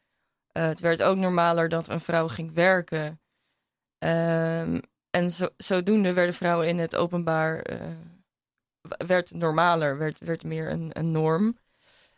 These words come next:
En dat zie je dus dan in de jaren twintig ook in die badhuizen terug, is dat er meer, eh, ruimte komt voor, voor de vrouw. Ehm, en uiteindelijk zodanig dat er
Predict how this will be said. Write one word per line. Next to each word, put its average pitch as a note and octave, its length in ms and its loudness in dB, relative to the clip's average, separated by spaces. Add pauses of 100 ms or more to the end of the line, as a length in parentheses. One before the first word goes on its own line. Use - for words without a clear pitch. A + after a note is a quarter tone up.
(120)
En D#3+ 500 2
dat F3 240 2
zie F3 180 0
je E3 100 0
dus D#3+ 340 -6
dan D#3 260 -2
in E3 120 -4
de E3 60 -2
jaren D3+ 200 0
twintig E3 360 -6
ook F3 200 0
in - 120 -10
die D#3+ 120 -10
badhuizen D#3+ 580 -4
terug, D#3 260 -10
is F3+ 140 -12
dat E3+ 200 -4
er E3 80 -6
meer, E3 400 -2
eh, - 220 -6 (360)
ruimte F#3 380 2
komt D3+ 280 -12
voor, D#3 360 -8
voor D#3+ 220 -6
de D#3+ 60 -8
vrouw. D#3 500 -2 (720)
Ehm, D#3 560 -2 (120)
en E3 260 2
uiteindelijk D#3+ 560 0
zodanig E3 880 0
dat D#3+ 220 -2
er - 180 -2